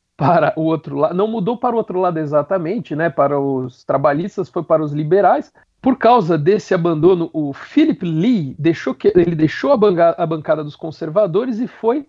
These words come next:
sentar ao lado dos liberais democratas. Agora, o,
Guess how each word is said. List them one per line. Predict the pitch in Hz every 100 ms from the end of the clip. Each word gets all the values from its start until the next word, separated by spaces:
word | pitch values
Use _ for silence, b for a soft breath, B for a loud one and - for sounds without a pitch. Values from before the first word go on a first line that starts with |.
| _
sentar | _ 240 196 233
ao | 240
lado | 185 170 240 247
dos | 208 208
liberais | 180 214 190 185 196 190
democratas. | 208 214 214 - - 165 - 123 _ _ _ _ _ _ -
Agora, | 185 160 135 151 175 196 196 - _ _
o, | 208